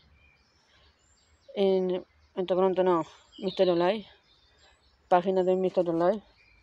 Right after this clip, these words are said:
Programa de Misterio Live que hace años que no lo hago. Porque estaba parada haciendo mis cosas, esto, lo otro. Ahora estoy bien así,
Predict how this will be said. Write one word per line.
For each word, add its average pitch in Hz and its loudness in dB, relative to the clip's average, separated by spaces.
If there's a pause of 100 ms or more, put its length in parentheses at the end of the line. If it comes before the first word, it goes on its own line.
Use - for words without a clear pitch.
(1800)
Programa 196 0 (840)
de 196 -6
Misterio 185 0
Live 180 2
que 190 0
hace 180 0
años 185 0
que - -6
no 185 0
lo 175 2
hago. 220 4 (1400)
Porque 190 -2
estaba 190 6
parada 202 4
haciendo 190 -2
mis 185 -2
cosas, 220 0
esto, 196 0
lo 220 0
otro. 196 -2
Ahora 196 0
estoy 220 -4
bien 226 -2
así, 220 -4